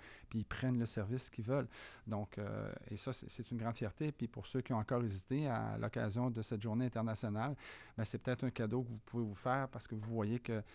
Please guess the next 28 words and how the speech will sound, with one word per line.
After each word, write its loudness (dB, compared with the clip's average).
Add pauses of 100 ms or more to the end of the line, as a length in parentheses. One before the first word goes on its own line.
(140)
notre -2
préoccupation, 0
c'est -4
de -2
donner 4
une 4
image 2
positive 0
aux 0
gens, 2 (420)
euh, -2
de 0
cinquante 0
ans 4
et 4
plus, 0
mais 6
aussi, 2 (180)
euh, -2
de 0
faire 2
en 2
sorte 0
d'améliorer 0
leur -4
qualité -6
de -12
vie. -18